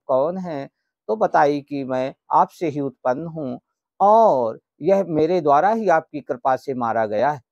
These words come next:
भगवान नारायण ने कहा, "मैं बहुत प्रसन्न हूँ, जो चाहो वह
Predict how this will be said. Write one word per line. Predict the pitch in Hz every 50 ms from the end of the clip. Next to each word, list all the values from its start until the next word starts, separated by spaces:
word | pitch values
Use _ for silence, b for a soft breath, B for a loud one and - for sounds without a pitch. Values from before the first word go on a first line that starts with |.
| _ _ -
भगवान | 110 127 123 123 120 120 117
नारायण | 120 120 117 117 120 120 127
ने | 135 143 147
कहा, | 143 - 151 147 156
"मैं | 156 156 147 127
बहुत | 120 123 135 147 _
प्रसन्न | - 139 - - 156 156 156
हूँ, | 156 151 165 170 170 165 _ _ _ _ _ _ 131
जो | 131 202 226
चाहो | 220 220 208 180 170 160 160
वह | 151 151 151 151 151 147 143 151